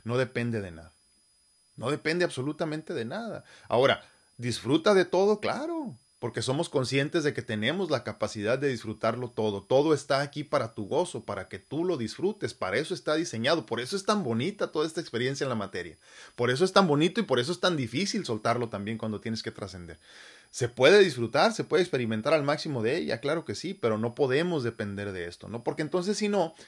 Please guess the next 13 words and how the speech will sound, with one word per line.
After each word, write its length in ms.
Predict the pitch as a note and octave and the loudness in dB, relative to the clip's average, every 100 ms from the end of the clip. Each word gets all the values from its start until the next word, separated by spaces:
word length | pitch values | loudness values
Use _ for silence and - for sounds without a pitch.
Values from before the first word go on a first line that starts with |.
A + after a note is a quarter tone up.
| - | -8
como 240 | A#2+ A#2 | -2 0
decíamos, 420 | A#2 F3+ A3 B2 | 0 0 -4 -2
¿no? 140 | C#3 D3 | -4 0
Por 140 | A#2+ | 2
eso 180 | A#2+ D#3+ | 2 2
los 160 | D3+ B2 | 0 0
humanos 320 | B2 C3+ C#3+ | 0 0 -2
tenemos 360 | A2 A2+ C3 | -2 -2 -4
tanto 280 | - A2+ B2 | -6 -6 -6
problema 380 | G#2 G#2 C3 C3+ | -6 -2 -2 -2
con 160 | G#2+ A2+ | -2 -4
las 220 | A2+ - | -6 -6
adicciones. 600 | G#2 G#2+ C3+ D#3 C#3 | -6 -4 -2 -2 -2